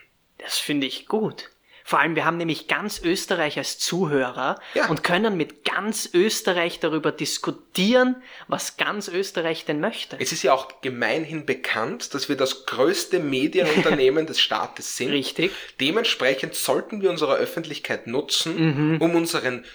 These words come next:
Speaker 2: Zuhörern, unseren Kunden auch die Ideen zu präsentieren, die wir für interessant halten.
Speaker 1: Voll,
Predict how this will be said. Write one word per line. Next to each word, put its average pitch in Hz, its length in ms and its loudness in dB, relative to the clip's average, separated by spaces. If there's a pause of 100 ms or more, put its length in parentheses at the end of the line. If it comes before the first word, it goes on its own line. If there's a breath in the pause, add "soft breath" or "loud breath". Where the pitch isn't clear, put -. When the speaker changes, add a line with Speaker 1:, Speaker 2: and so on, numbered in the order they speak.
(100)
Speaker 2:
Zuhörern, 156 920 0 (180 loud breath)
unseren 123 480 -4
Kunden 185 800 -4 (260 loud breath)
auch 139 360 4 (160)
die 202 340 -8
Ideen 120 720 -4
zu - 180 -2
präsentieren, 120 1080 -2
die 147 280 -8
wir 190 380 4
für - 160 -2
interessant 202 680 -2
halten. 104 360 -4
Speaker 1:
Voll, 226 280 2